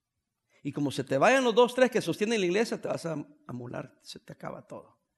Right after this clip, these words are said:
Entonces nosotros, ese es un high risk for us. Nosotros preferimos que hayan un montón dando poco,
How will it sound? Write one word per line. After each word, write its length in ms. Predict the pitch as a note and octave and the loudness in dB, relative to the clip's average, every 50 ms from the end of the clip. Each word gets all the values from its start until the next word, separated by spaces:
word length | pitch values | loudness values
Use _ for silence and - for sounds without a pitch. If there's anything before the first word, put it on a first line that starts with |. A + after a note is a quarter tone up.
| _ _ | _ _
Entonces 180 | _ - D#3+ | _ 0 2
nosotros, 340 | D#3 D3 D#3+ D#3+ F#3+ F3 - | 2 2 0 0 -2 -4 -2
ese 200 | E3 D3+ - E3 | -2 -4 -4 -2
es 40 | D3+ | -2
un 140 | E3 D#3+ C#3+ | 0 -2 -2
high 200 | B2+ - D#3 C#3+ | -2 -2 -2 -2
risk 340 | C#3 D#3+ E3 - - - - | 0 -2 -2 -2 -4 -8 -12
for 160 | - - - | -14 -14 -14
us. 260 | - - - - _ _ _ _ _ _ _ _ _ _ _ _ _ _ _ - - | -14 -18 -20 -20 _ _ _ _ _ _ _ _ _ _ _ _ _ _ _ -8 0
Nosotros 260 | - F3 - - F#4 F4+ | 2 2 4 4 4 4
preferimos 580 | F#4+ E4+ - - C4 C#4 D4 C#4 B3 A3 - | 4 2 6 6 6 6 6 4 4 2 4
que 80 | - B3 | 4 6
hayan 160 | C4 C#4 C#4+ | 6 6 6
un 160 | D4+ D#4+ F4 | 4 6 8
montón 420 | F4 D4+ C4+ A#3+ A#3+ C#4+ D#4 E4 D#4 | 8 8 6 6 6 6 6 8 8
dando 280 | E4 E4 D4+ D4 A#3+ - | 6 8 8 8 6 8
poco, 840 | D4 F4+ A4 A#4 - B4 B4+ B4+ - - - - - _ _ _ | 8 8 8 8 6 0 -2 -2 -2 -8 -20 -20 -20 _ _ _